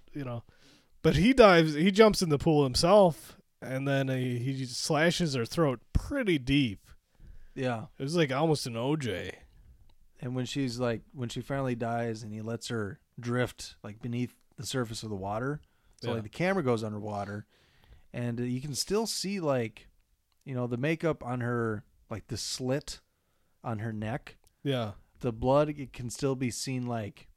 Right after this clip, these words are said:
Speaker 2: at least the, maybe it's just the coloring mixing with the water, but it looks like it was still kind of spurting out a little bit.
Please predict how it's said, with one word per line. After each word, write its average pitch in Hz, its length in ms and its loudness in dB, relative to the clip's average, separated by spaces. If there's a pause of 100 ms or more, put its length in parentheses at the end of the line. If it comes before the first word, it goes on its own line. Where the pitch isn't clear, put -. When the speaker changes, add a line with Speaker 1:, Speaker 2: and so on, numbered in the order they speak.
(600)
Speaker 2:
at 131 100 -4
least 170 240 -4
the, 135 140 0
maybe 185 260 0
it's 190 100 -2
just - 220 -4
the 131 60 -10
coloring 151 500 0
mixing 131 320 -6
with 127 140 -6
the 117 80 -4
water, 113 340 -2
but 135 160 -6
it 117 40 -8
looks 139 220 -6
like 135 120 -6
it 117 80 -6
was 104 100 -8
still 131 420 -2 (120)
kind 117 160 -6
of - 240 -14 (460)
spurting 135 520 0
out 127 320 -4
a 151 60 -8
little 151 200 -4
bit. 175 260 -2